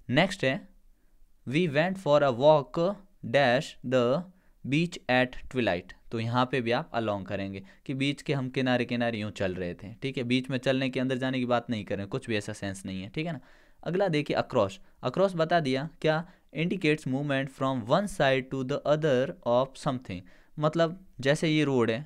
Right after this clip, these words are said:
आप इस साइड से इस साइड क्रॉस करके आए ना, इसे हम कहेंगे across, और जब इसी रोड के आप किनारे किनारे चल रहे हैं, तो इसे कहेंगे along। डन है ना? नेक्स्ट देखिए, इसके एग्जांपल देखिए, the market is dash the road, मार्केट जो है रोड के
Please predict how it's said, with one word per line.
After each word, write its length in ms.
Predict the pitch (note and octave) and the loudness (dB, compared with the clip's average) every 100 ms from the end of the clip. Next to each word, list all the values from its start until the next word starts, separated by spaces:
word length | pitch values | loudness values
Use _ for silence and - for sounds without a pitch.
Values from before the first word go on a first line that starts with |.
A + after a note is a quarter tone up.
| - | 0
आप 240 | C3+ C#3+ | 0 2
इस 160 | F#3+ - | -2 2
साइड 220 | D#3+ D3+ | 4 4
से 100 | - | 2
इस 140 | - F3+ | -4 0
साइड 200 | - D3+ | 4 4
क्रॉस 300 | D3+ D#3 E3 | 4 2 2
करके 300 | - C#3 - | 0 -4 0
आए 140 | C3+ C#3 | 0 0
ना, 120 | D3+ - | -4 -6
इसे 200 | D#3+ E3+ | -2 -2
हम 160 | A#2 A#2+ | -2 0
कहेंगे 340 | A#2+ A#2+ D#3+ - | 0 2 0 -2
across, 400 | - G#2 F2 - - - _ | -2 0 0 -2 -20 -20 _
और 160 | C#3 D3 | 0 2
जब 160 | E3+ D#3+ | 2 0
इसी 220 | F3 G3 | 0 2
रोड 220 | F#3 F3+ | 2 2
के 80 | F3 | 2
आप 160 | E3+ E3 | 2 2
किनारे 320 | E3 F#3 F#3 | -2 0 0
किनारे 320 | E3+ D#3+ D3+ | -2 0 -2
चल 200 | - D3 | 0 -2
रहे 60 | C#3+ | -2
हैं, 60 | C#3+ | -4
तो 60 | |
इसे 200 | B2 D3+ | -6 -4
कहेंगे 340 | A#2+ A2+ A#2+ - | -2 -2 -2 -2
along। 260 | G#2+ F#2+ E2+ - _ _ | 0 0 -2 -10 _ _
डन 200 | C#3 F3 | 6 6
है 60 | F#3+ | 4
ना? 120 | G#3 - _ | -4 -8 _
नेक्स्ट 260 | A#2+ A2+ G#2 | -2 -2 -4
देखिए, 400 | G2+ G2+ C3 D#3+ - - - | -4 -4 -4 -6 -10 -16 -10
इसके 180 | - D3+ | 0 0
एग्जांपल 400 | B2+ D#3+ D#3+ A2+ | 2 0 0 -4
देखिए, 340 | G#2 A#2 D#3 - _ - _ - _ - | -4 -4 -6 -10 _ -20 _ -20 _ -4
the 120 | C#3 | -2
market 540 | B2+ D3+ F#3+ F#3+ F#3+ F3 | 4 4 4 0 0 0
is 160 | E3 A#2 | 0 2
dash 320 | C3+ D3 E3 - | 2 2 -2 -4
the 160 | B2+ A2 | -2 0
road, 220 | G2+ F2 - - G#2+ | 0 -4 -12 -10 0
मार्केट 480 | A2+ C3+ - D#3+ | 2 2 0 -4
जो 160 | B2+ C3 | -2 -2
है 460 | C3 F3+ F3+ A#2+ A2 | 0 -4 -8 -8 -2
रोड 320 | B2 D3+ D#3 - | 0 0 -2 -2
के 300 | B2 D3+ | 0 0